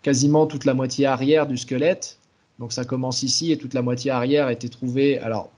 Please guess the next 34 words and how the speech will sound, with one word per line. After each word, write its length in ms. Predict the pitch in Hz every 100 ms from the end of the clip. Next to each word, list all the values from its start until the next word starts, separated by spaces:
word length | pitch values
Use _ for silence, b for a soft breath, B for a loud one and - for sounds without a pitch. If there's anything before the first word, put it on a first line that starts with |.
| _ _ _
en 160 | 131 139
articulation 760 | 127 139 131 139 135 - 147
ou 120 | 131
presque, 480 | 113 - 147 165 -
c'est-à-dire 360 | 117 113 120 135
qu'ils 160 | 135
ont 60 | 120
d'abord 380 | 117 143 151 135
trouvé 240 | - 131
les 160 | 127 131
jambes, 240 | 143 143
puis 140 | - 123
ensuite 500 | 139 151 - 156 151
la 140 | 131
queue, 220 | 127 156 156
mais 100 | 127
apparemment, 520 | 123 131 127 127 135
c'était 260 | 127 120
le 40 | 113
même 160 | 113
spécimen. 540 | 110 - 110 120 147 196 B B B B B B B _
Donc, 240 | 135 131 127
euh, 680 | 123 120 120 120 120 117
donc 240 | 123 143 135
la, 260 | 127 123
la 120 | 123
petite 800 | 120 - - 202 - 202 123 -
taille 260 | - 151 143
des 160 | 131 131
jambes, 440 | 135 151 131 107 -
et 80 | 127
notamment 340 | 131 135 139
du 120 | 131
fémur, 540 | 123 139 139 147 139